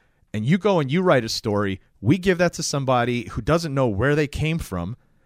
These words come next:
The guy picks the A I one. It's not because that it's, it's taken away from the humanity, or it's just because this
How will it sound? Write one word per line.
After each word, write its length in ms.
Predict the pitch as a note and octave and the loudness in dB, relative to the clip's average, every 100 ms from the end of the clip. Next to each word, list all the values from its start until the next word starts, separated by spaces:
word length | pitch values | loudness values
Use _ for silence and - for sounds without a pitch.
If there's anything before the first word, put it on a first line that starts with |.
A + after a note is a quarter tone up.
| _ | _
The 80 | B2+ | -6
guy 240 | G#2 D#3 A3 | 2 2 4
picks 260 | - A#3+ | 0 0
the 160 | - C3 | -4 0
A 140 | D#3+ | 2
I 180 | D3 F#3 | 4 4
one. 300 | E3 A2+ A#2 - | 2 0 -2 -6
It's 180 | B2+ | -10
not 180 | B3 C#4 | -6 -6
because 440 | G#3 - F3 F3 C#3+ | -6 -4 0 0 2
that 180 | C3+ | 0
it's, 160 | B2+ - | 0 -4
it's 180 | A#2 - | -6 -4
taken 300 | D#3 D3+ C#3 | -4 -2 0
away 240 | A#2 C3+ | 2 2
from 160 | C3+ C#3 | 0 -4
the 80 | A2 | -4
humanity, 560 | - G#2 G#2 C#3 B2+ | -4 -4 -2 0 2
or 20 | |
it's 140 | G#2+ - | 0 -2
just 160 | F#3 | -6
because 340 | G3 - F3 - - _ _ _ _ _ | -4 4 4 2 -10 _ _ _ _ _
this 320 | D#3 G3+ - | 2 2 -4